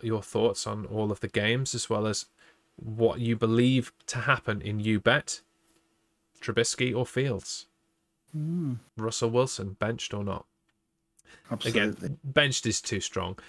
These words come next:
Speaker 2: Bench
Speaker 1: Told to
Speaker 2: is far
Speaker 1: channel
Speaker 2: too strong.
Speaker 1: his inner
Speaker 2: <laughs>
Speaker 1: Mark Sanchez and get a hot dog and eat it on the sideline.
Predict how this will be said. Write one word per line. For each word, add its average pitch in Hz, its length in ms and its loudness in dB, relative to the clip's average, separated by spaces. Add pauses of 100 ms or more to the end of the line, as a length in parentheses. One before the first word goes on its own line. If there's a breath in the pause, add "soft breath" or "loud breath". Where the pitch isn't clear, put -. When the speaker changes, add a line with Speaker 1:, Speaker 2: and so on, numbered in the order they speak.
(220 loud breath)
Speaker 2:
Bench 160 120 8
Speaker 1:
Told 185 200 8
to - 120 6
Speaker 2:
is - 120 2
far 175 120 6
Speaker 1:
channel 139 320 8
Speaker 2:
too 117 120 -2
strong. - 260 -4
Speaker 1:
his 147 340 6
inner 139 440 8
Speaker 2:
<laughs> 127 40 4
Speaker 1:
Mark 123 320 6
Sanchez 110 800 6 (360)
and 117 200 2
get 113 120 6
a 113 60 6
hot - 320 2
dog 95 280 0
and 98 140 -2
eat 95 180 -4
it 90 60 -4
on 98 120 -6
the 92 60 -8
sideline. - 540 -8